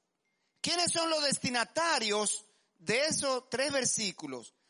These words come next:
¿A quién se dirige la exhortación? ¿A quién se dirige la exhortación? A, a los hijos,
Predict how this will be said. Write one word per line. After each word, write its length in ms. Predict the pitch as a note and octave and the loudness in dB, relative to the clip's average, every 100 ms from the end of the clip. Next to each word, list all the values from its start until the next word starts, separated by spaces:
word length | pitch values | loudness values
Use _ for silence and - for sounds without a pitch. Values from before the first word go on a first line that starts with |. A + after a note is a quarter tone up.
| _ | _
¿A 120 | G3+ | -2
quién 260 | G3+ D4+ F4 | 0 0 0
se 200 | E4 D#4+ | 0 0
dirige 440 | C#4+ C#4+ E4 A#3+ | 0 0 0 0
la 100 | A3+ | 0
exhortación? 840 | A3 A3+ G#3 G3+ F3+ F3+ D#3+ B2+ A#2 _ _ _ _ _ _ _ _ _ _ _ - | 0 0 0 0 -2 -2 -2 -4 -12 _ _ _ _ _ _ _ _ _ _ _ -2
¿A 160 | F#3+ | -2
quién 260 | - B3+ D#4 | 2 0 0
se 120 | D#4+ | 0
dirige 280 | C#4+ D#4 D4+ | 0 0 0
la 80 | D4 | 2
exhortación? 680 | C4+ C4 B3 B3 D4 F4+ F4+ _ _ _ _ _ _ _ _ _ _ | 0 0 -2 0 0 0 -4 _ _ _ _ _ _ _ _ _ _
A, 160 | A#3 B3+ - - - _ _ _ _ | 2 2 0 -18 -20 _ _ _ _
a 100 | G3+ | 2
los 220 | G3+ F#3 | 4 4
hijos, 680 | B3+ A3 C#3+ - - - | 2 2 0 -2 -2 -4